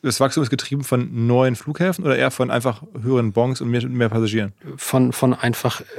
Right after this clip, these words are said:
Speaker 2: mehr Menschen, die sich leisten können zu fliegen.
Speaker 1: Ah, okay.
Speaker 2: So, also du hast
Speaker 1: Also
Speaker 2: halt
Speaker 1: immer
Speaker 2: immer
Speaker 1: noch höhere Passagierzahlen?
Speaker 2: Ja, du hast halt, ne, früher waren's, äh,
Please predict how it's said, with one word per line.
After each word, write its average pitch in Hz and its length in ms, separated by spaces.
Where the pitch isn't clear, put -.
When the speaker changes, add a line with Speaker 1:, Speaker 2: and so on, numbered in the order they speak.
Speaker 2:
mehr 127 600
Menschen, 131 560
die 123 140
sich 117 100
leisten 120 280
können 117 140
zu - 100
fliegen. 110 380
Speaker 1:
Ah, 123 180
okay. 120 140
Speaker 2:
So, - 140
also 120 200
du 120 100
hast 131 100
Speaker 1:
Also 123 100
Speaker 2:
halt 135 100
Speaker 1:
immer 147 120
Speaker 2:
immer 143 120
Speaker 1:
noch 123 80
höhere 147 140
Passagierzahlen? 131 520
Speaker 2:
Ja, 120 200
du 123 60
hast 123 160
halt, 123 280
ne, 147 240
früher 139 300
waren's, 131 440
äh, 123 680